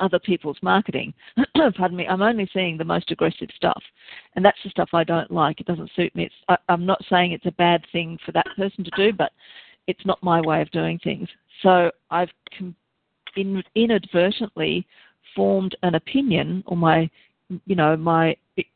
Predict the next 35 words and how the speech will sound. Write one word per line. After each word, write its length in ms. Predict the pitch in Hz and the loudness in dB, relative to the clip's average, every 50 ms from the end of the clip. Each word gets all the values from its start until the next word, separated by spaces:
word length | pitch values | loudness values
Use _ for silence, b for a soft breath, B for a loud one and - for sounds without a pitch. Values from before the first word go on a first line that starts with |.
| - 156 - | -4 2 4
based 280 | 190 226 233 - - | 4 4 2 0 -4
on 120 | 190 185 185 | -6 -6 -4
my 400 | 170 165 165 160 165 160 - - _ _ _ _ _ - | -4 -2 0 0 0 -2 -4 -8 _ _ _ _ _ -2
observation, 1040 | 190 190 160 - - 170 160 170 170 180 202 - - - 131 123 175 185 196 202 - - _ - | -2 -2 -2 -6 -8 -2 0 2 2 2 2 0 -4 -6 -6 -8 -8 -8 -8 -10 -10 -10 _ -2
unconscious 580 | 196 202 214 202 - - 175 170 - 170 160 - | 0 0 -2 -4 -4 -6 -6 -4 -4 -6 -4 -4
observation, 680 | 156 156 - 160 165 160 - 165 - - 160 147 156 - | -6 -4 -4 -2 0 0 0 0 -2 -4 -8 -10 -4 2
that 220 | 170 165 165 - - - b b b b b b b b b b b b b _ _ _ _ _ - - _ - _ - | 2 2 2 2 -2 -10 b b b b b b b b b b b b b _ _ _ _ _ -20 -20 _ -10 _ 4
the 220 | 185 175 170 165 - _ - - | 6 6 6 4 0 _ -14 -14
successful 460 | 196 - - 226 226 220 - - 170 | -14 -8 -4 -4 -4 -4 -4 -10 -8
business 360 | - 190 185 175 - 180 170 - - | -4 -4 -6 -4 -6 -8 -10 -6 -2
person 260 | 180 170 165 - - | -2 -2 -2 -2 -6
who's 200 | 175 170 170 175 | -4 -4 -4 0
making 300 | 185 175 175 - - 165 | 0 0 0 0 -2 -4
an 60 | 156 - | -2 -2
impact 400 | 185 180 185 175 180 156 160 - _ - | -2 -2 -2 0 0 0 -2 -2 _ -6
and 100 | 180 165 | -2 -2
working 240 | 160 165 - 170 - - | -2 -2 -2 -6 -8 -4
four 180 | 170 160 160 160 | -2 0 2 2
hours 160 | 156 156 151 165 | 2 2 0 0
a 20 | |
week 220 | 165 185 170 - - - - | 0 0 0 0 -2 -6 -8
is 80 | 180 - | -8 0
probably 380 | - 233 220 202 185 185 175 | 0 2 2 2 0 0 -2
doing 300 | 165 - 180 170 165 165 | -2 0 0 0 0 -2
it 100 | - - | -4 -2
by 200 | - 175 165 160 | 0 2 2 2
doing 360 | 156 - 170 160 160 156 151 - | 2 0 -2 -2 -2 -4 -4 -2
very 220 | 165 160 156 156 | 0 2 2 2
aggressive 360 | 156 - - 160 - - 156 - | 0 0 -2 -2 -2 -4 -8 -4
marketing, 460 | 165 156 151 156 - - 143 127 - B B B B B B B _ _ - | -2 -2 -2 -2 -4 -6 -8 -8 -8 B B B B B B B _ _ -6
which 180 | 214 - - | -4 -2 0
is 100 | 226 208 | 2 2
a 60 | 226 | 2
complete 500 | 208 - - 208 214 - - 233 208 - - _ _ _ _ - | 2 2 -4 -4 -4 -2 -2 -2 -2 -2 -6 _ _ _ _ -6
fiction. 440 | 208 - - - 127 - - - | -6 -6 -4 -6 -6 -6 -8 -14